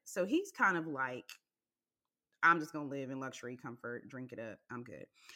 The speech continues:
So by verse ten and eleven, that's what that's pretty much saying. Haman gets this,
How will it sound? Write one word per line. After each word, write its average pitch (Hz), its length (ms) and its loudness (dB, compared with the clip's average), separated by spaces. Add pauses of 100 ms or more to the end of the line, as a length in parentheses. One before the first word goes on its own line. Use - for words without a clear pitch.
(120)
So 170 280 4
by 165 200 6
verse 160 320 2
ten 208 560 4
and 160 160 -2
eleven, 165 520 4
that's 156 240 -2
what 151 80 -6
that's - 300 -4
pretty 165 180 -4
much 143 120 -4
saying. 127 300 -6
Haman 185 420 -2
gets 170 320 -2
this, 165 380 -2